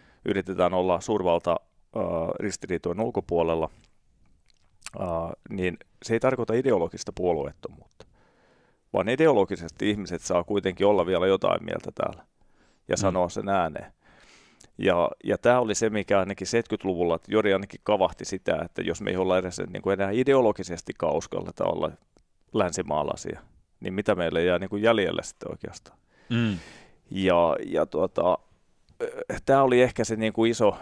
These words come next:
Speaker 1: iso osa, että, et, että tuota, mun mielestä Ehrnrooth ei ikinä, niin kuin, kyseenalaistanut,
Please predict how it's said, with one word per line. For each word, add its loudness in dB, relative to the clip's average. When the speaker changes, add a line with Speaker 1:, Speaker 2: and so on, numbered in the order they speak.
Speaker 1:
iso 0
osa, 2
että, -2
et, -8
että -10
tuota, -2
mun -4
mielestä 2
Ehrnrooth 0
ei 2
ikinä, -2
niin 0
kuin, -6
kyseenalaistanut, 0